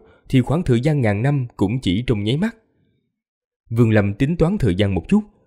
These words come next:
nếu mà cứ như vậy chỉ sợ đến lúc tới được Thiên Vận Tinh, tinh la bàn này cũng không thể luyện thành. Sau khi trầm ngâm ít lâu,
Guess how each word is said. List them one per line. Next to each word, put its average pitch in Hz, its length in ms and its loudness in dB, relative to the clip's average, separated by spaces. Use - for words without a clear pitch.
nếu 214 160 4
mà 135 160 4
cứ 185 100 2
như 190 200 4
vậy 95 380 0
chỉ 131 120 2
sợ 92 300 0
đến 143 160 0
lúc 233 180 2
tới 185 240 6
được 113 180 0
Thiên 120 180 2
Vận 90 160 -2
Tinh, 131 260 0
tinh 175 140 2
la 170 140 2
bàn 101 220 0
này 95 100 0
cũng 135 180 -6
không 135 200 -4
thể 101 120 0
luyện 98 260 0
thành. 90 240 -2
Sau 120 220 2
khi 113 220 2
trầm 95 220 0
ngâm 110 140 -2
ít 120 180 -6
lâu, 120 260 2